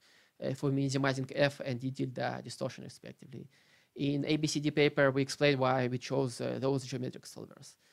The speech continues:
Also note that unless stated otherwise, uh, a D is assumed to be a symmetric Dirichlet energy. And now the most interesting part of showing our results, alternating optimization and adaptive, uh, block Carnot descent strategies are aimed at robust geometric optimizations.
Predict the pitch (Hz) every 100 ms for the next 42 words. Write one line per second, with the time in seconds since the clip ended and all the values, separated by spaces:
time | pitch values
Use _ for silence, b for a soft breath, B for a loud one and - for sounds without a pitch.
0 | b b b b - 165 165 151 160 143
1 | 139 139 135 143 - 143 135 135 143 143
2 | 131 131 127 127 - 127 123 123 131 b
3 | b b - 123 139 151 147 143 156 131
4 | 131 156 139 127 139 135 131 131 123 -
5 | 123 - - - - - - - _ _
6 | _ _ _ B B B B B B 135
7 | 131 135 139 135 127 131 131 - 131 135
8 | 120 - 117 - 135 139 117 107 - 127
9 | 123 117 120 110 131 151 160 - b b
10 | b b b - 127 123 135 139 143 139
11 | 131 - 135 131 147 139 - 135 131 127
12 | 131 135 139 123 - 123 120 135 - 123
13 | 127 120 113 - 151 - - 160 160 160
14 | 156 143 135 139 135 135 127 120 131 127
15 | 123 123 120 113 - - 110 117 - -
16 | - -